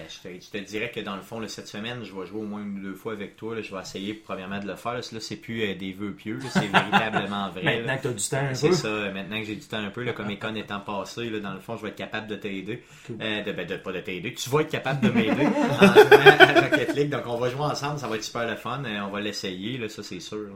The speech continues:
Speaker 2: On jouera pas compétitif. Là, t'auras aucune pression. On va jouer pour le fun.
Speaker 1: Non, non, c'est clair, puis c'est ça le but, là, dans le fond. Moi, je vais apprendre à jouer, là, je veux pas, euh, dans le fond, torcher des culs, là. Au contraire, je vais me faire torcher une couple de fois, histoire de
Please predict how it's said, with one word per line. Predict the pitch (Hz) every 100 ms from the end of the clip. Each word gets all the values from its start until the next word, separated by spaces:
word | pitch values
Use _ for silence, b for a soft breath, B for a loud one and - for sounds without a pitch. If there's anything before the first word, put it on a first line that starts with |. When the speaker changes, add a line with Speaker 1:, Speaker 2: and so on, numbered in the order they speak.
| 98
Speaker 2:
On | 117
jouera | 113 139 135
pas | 156
compétitif. | 139 117 120 - - 131
Là, | 120
t'auras | 110 107 110 117
aucune | 147 117 127
pression. | 120 117 110 110 113
On |
va | 104
jouer | 101
pour | 98
le | 92
fun. | - - b b
Speaker 1:
Non, | 135
non, | 123
c'est | -
clair, | 80 110 82
puis | -
c'est |
ça | 90
le | 98
but, | 85 113
là, | 110
dans | 90
le | 90
fond. | 113
Moi, | 104
je | 90
vais | 95
apprendre | 87 - 104 113 95
à |
jouer, | 87 101 110
là, | 92
je | 90
veux | 87
pas, | 80
euh, | 104 98 90 87
dans | 85
le | 85
fond, | - 98
torcher | 87 - 95
des | 92 87
culs, | - 120
là. | 107
Au |
contraire, | 95 92 101 113
je | 98
vais |
me | 95
faire | 98 98
torcher | 98 - 107
une | 104
couple | 107 98
de | 98
fois, | 131 110
histoire | 120 - 107
de | 98